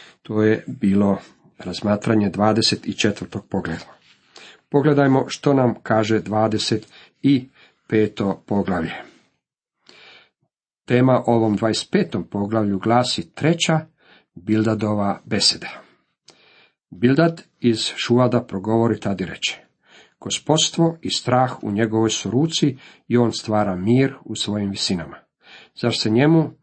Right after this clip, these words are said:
čete izbrojiti mogu i svetlo njegovo nad kim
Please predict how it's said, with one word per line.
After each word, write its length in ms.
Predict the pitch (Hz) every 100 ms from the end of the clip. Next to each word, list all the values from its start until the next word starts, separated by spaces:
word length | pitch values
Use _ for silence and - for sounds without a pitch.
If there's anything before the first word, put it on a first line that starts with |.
| _ _ _ _ _ _
čete 440 | - 131 127 123 -
izbrojiti 600 | 107 98 107 135 127 117
mogu 380 | 113 135 120 113
i 80 | 107
svetlo 460 | - 120 147 - 107
njegovo 540 | 110 113 117 110 - -
nad 400 | 104 101 95 - _ _ - _
kim 360 | - 147 151 113